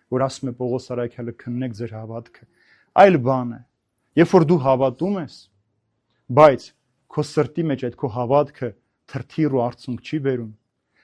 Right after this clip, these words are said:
քո հավատքը երբեմն ցավ չի բերում քո կյանքի մեջ, անորոշություն չի բերում, դու երբեմն մխիթարության կարիք չես ունենում, նշանակում է դու հավատում ես Աստծո գաղափարին,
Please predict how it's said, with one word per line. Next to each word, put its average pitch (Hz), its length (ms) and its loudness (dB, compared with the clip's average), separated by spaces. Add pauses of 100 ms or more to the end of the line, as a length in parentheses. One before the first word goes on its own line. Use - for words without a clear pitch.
(100)
քո 160 140 -2
հավատքը 147 540 4
երբեմն 135 480 -2 (400)
ցավ 156 420 4
չի - 220 -6 (100)
բերում 120 240 2
քո 120 160 -10
կյանքի 113 460 -16
մեջ, 113 240 -20 (260)
անորոշություն 156 720 2
չի 156 220 -6 (100)
բերում, 113 280 -2 (480)
դու 175 260 8 (720)
երբեմն 147 520 2
մխիթարության 135 800 -4
կարիք 131 320 -4
չես 180 220 -10 (100)
ունենում, 123 320 -8 (400)
նշանակում 143 540 -4
է - 20 -4
դու 117 180 -4
հավատում 131 520 -4
ես - 100 -8 (340)
Աստծո - 380 -10
գաղափարին, 123 640 -8